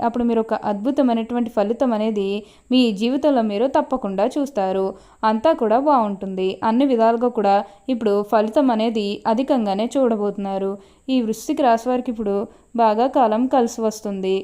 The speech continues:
కాబట్టి దేని గురించి కూడా ప్రెషర్ పెట్టుకోకండి. అన్ని విధాలుగా కూడా ఫలితం అనేది చూస్తారు. ఇక వివాహాలు జరగడం లేదని బాధపడే విషయానికి వచ్చినట్లయితే కనుక వివాహాలు జరగడం లేదని బాధపడే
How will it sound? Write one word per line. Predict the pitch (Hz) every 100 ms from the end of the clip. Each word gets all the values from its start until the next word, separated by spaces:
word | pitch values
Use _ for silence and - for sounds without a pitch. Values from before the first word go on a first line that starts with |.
| -
కాబట్టి | 247 240 240 208 202 - 214
దేని | 233 269 269
గురించి | 240 233 233
కూడా | 202 202 277
ప్రెషర్ | 269 247 220 277
పెట్టుకోకండి. | 269 - 190 190 185 190 196 196 - - - 226
అన్ని | 226 294 285
విధాలుగా | 226 226 240 247
కూడా | 208 247
ఫలితం | 277 247 226 202 190
అనేది | 202 262 214 214 277
చూస్తారు. | 247 - 190 185 190 190 - _ _ _ _ _ _ 269
ఇక | 285 220 208
వివాహాలు | 226 247 294 311
జరగడం | 285 262 262
లేదని | 262 254
బాధపడే | 233 214 233 233 226
విషయానికి | 226 226 220
వచ్చినట్లయితే | 214 226 220 208 208 220
కనుక | 233 220 202 196 196 - - 240
వివాహాలు | 240 277 285 269
జరగడం | 233 220 214
లేదని | 208 208 208
బాధపడే | 202 196 208